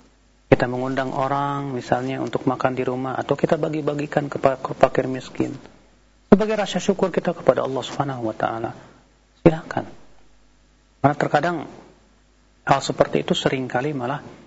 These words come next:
menimbulkan kepada berbangga-bangga,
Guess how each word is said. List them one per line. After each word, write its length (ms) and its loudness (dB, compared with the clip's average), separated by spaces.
menimbulkan 640 0
kepada 320 0
berbangga-bangga, 1040 -2